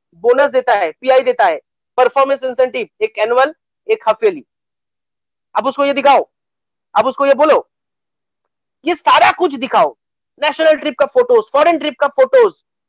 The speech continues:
recognition का videos, ये सारा कुछ दिखाओ, उसको गर्म करो,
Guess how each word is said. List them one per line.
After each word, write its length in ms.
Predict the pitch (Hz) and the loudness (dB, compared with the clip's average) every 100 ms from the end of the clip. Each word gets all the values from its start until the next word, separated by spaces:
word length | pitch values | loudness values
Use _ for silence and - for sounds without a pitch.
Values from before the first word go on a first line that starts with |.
| - | -4
recognition 560 | 226 302 370 320 311 302 | -2 2 2 0 -2 -2
का 120 | 294 | -2
videos, 600 | 240 247 254 320 - _ _ | -2 0 0 0 -4 _ _
ये 100 | 247 | -10
सारा 300 | - - 320 | -4 0 2
कुछ 200 | 320 302 | 0 -4
दिखाओ, 200 | 254 311 | -4 -4
उसको 180 | - 320 | -2 -4
गर्म 280 | 233 254 254 | 0 0 0
करो, 240 | 170 | -4